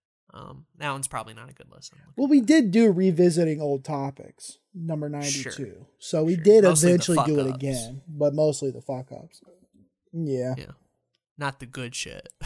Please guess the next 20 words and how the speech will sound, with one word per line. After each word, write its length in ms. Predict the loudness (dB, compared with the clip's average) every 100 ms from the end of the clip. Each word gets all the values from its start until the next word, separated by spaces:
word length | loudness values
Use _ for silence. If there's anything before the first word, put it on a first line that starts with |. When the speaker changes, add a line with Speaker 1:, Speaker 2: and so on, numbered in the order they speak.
| -6 -2 -2
Speaker 1:
<laughs> 460 | -2 -6 -14 -2 4
Speaker 2:
I 100 | 8
wished, 480 | 8 8 6 0 4
I 80 | 6
wished 300 | 8 6 2 4
every 560 | 4 6 4 4 2 0
Your 200 | 4 4
Week 240 | 4 2
on 180 | 0 0
YouTube 420 | -2 -6 -4 -4
segment 480 | 2 2 2 -2 -4
had 280 | -4 -2 0
a 60 | 0
little 320 | -2 -2 -2
bit 200 | -2 -4
more 160 | -2 -4
value, 560 | -4 -2 -2 -2 -4 -6 _
but, 220 | -2 -2 -4
you 180 | -10 -8
know, 280 | -10 -18